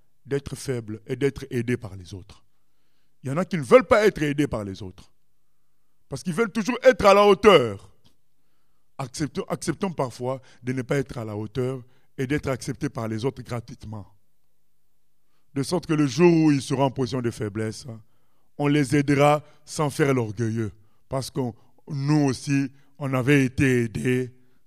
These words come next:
quand on était faible, bien-aimés. Beaucoup de gens refusent la faiblesse. Mais la faiblesse, ça nous humilie et ça nous aide à aimer les autres quand ils seront faibles.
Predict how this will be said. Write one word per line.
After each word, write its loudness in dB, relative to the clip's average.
quand -2
on 0
était -4
faible, -12
bien-aimés. -20
Beaucoup 4
de 6
gens 6
refusent 6
la 4
faiblesse. -2
Mais -2
la 0
faiblesse, 0
ça -6
nous -4
humilie -2
et -6
ça -6
nous -6
aide -4
à -6
aimer -4
les -4
autres -6
quand -12
ils -16
seront -16
faibles. -18